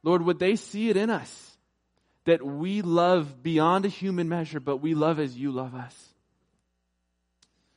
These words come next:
You said, "This is how they will know that you're my disciples,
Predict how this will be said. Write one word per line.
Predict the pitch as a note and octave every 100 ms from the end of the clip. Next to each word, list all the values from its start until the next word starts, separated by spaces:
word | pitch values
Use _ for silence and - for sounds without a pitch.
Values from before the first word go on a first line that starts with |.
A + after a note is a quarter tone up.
| _ _ _ _ _ _ _ _ _ _ _ _ _ _ _ _ _ -
You | F#3
said, | G3 F#3 D3
"This | A3 A#3+
is | B3+ A#3+
how | G3 F#3 G3
they | F3 F3
will | E3 D#3+
know | D#3 D#3+ D#3
that | C3+ B2
you're | C#3+
my | C#3+ D3
disciples, | C3 B2+ - A#2 _ _ _ _